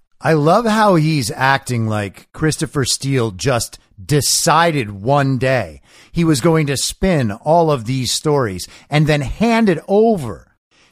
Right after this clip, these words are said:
to Glenn Simpson at Fusion G P S, who was working for Hillary Clinton.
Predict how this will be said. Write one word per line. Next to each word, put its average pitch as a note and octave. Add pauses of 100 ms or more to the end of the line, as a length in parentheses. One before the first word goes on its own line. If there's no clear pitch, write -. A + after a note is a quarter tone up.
(120)
to D3
Glenn C#3
Simpson A2+ (160)
at C#3+
Fusion C3
G A2+
P A#2
S, F#2 (180)
who F3
was D3
working B2 (160)
for D3+
Hillary B2
Clinton. G2